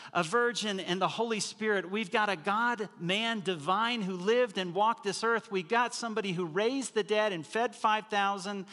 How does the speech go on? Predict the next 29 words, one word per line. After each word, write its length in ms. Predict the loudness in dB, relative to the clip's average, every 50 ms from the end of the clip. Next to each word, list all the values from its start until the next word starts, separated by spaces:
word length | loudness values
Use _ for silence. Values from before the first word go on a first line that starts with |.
| -16 -16 -6 -2
and 200 | -2 -2 0 2
died 380 | 2 4 4 4 2 2 -2
for 160 | -2 0 2
our 80 | 2 2
sins 380 | 0 -2 -4 -4 -2 -2 -2 -2
and 120 | -2 0
then 140 | -2 -2 2
rose 380 | 2 4 4 4 2 0 -2
again 280 | -2 -2 0 0 0 2
on 140 | 0 0 -2
the 80 | -4
third 300 | -4 -2 0 0 0 2
day 220 | 0 0 -2 0 0
and 120 | 0 0
is 140 | 0 -2 -2
coming 400 | 0 2 2 2 2 0 -4 0
back 320 | 2 4 4 4 2 0 -8 -14 -16 -14 -8
to 120 | -4 -4 -2
make 240 | 0 0 0 2
all 240 | 2 2 2 2 2
things 380 | 0 -2 -4 -4 -4 -4 -4 -2
right. 260 | 0 0 0 0 -2
There 160 | 0 0 0
is 120 | 0 0 -2
enough 340 | -6 -4 -2 -2 -2 -2
stumbling 560 | -4 -8 -6 -4 -4 -4 -2 -4 -4 -4 -6 -4
blocks 320 | -2 0 0 0 0 -2
before 400 | -8 -10 -10 -6 -4 -2 -2 -2
us 160 | -2 -4 -8